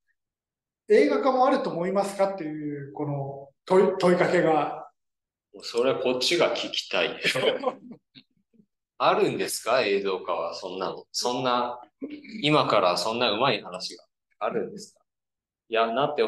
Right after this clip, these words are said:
Speaker 2: くれたらいいですけどね。まあ、私の耳にはそんなのは今んとこ入ってませんが。
Speaker 1: <laughs>
Speaker 2: ね、
Speaker 1: まあ、
Speaker 2: どこか、
Speaker 1: 出てないですから。
Speaker 2: どこかで、なんか大富豪がそういう策を練ってくれてたら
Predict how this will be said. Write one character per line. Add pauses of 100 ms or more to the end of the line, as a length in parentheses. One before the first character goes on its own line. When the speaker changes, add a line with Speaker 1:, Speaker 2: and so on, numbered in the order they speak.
(220)
Speaker 2:
く
れ
た
ら
い
い
で
す
け
ど
ね。
ま
あ、
私
の
耳
に
は
そ
ん
な
の
は (200)
今
ん
と
こ
入
っ
て
ま
せ
ん
が。
Speaker 1:
<laughs>
Speaker 2:
ね、
Speaker 1:
ま
あ、
Speaker 2:
ど
こ
か、
Speaker 1:
出
て
な
い
で
す
か
ら。
Speaker 2:
ど
こ
か
で、
な
ん
か
大
富
豪
が
そ
う
い
う
策
を
練
っ
て
く
れ
て
た
ら